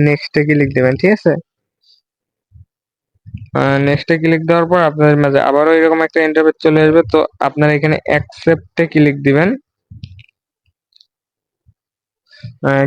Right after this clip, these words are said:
ক্লিক দেওয়ার পর এখানে একটা পারমিশন চাবে, তো আপনার allow notification, তো এইখানে ক্লিক দিয়ে আপনার এই পারমিশনটা দিয়ে দিবেন। তো পারমিশন দেওয়ার পর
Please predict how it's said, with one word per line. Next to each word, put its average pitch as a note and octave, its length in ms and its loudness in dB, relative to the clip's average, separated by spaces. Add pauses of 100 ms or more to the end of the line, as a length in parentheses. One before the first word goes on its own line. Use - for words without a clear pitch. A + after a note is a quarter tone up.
ক্লিক F3 300 0
দেওয়ার F#3 320 4
পর F#3 120 4 (100)
এখানে D#3 240 0
একটা D3 220 -4
পারমিশন D3+ 560 0
চাবে, D#3+ 200 2 (120)
তো D3+ 80 2 (220)
আপনার C#3+ 260 -2 (280)
allow D#3 240 2 (160)
notification, D3+ 1400 -4 (160)
তো E3 80 2 (200)
এইখানে D3 320 0
ক্লিক C#3+ 300 0
দিয়ে F3+ 160 2 (280)
আপনার C3+ 280 -2
এই C3 120 -6
পারমিশনটা C3+ 540 -2 (160)
দিয়ে C#3 260 2
দিবেন। - 200 -4 (1200)
তো D#3 60 0 (160)
পারমিশন F#3 420 2 (120)
দেওয়ার F#3 340 2
পর F#3+ 120 2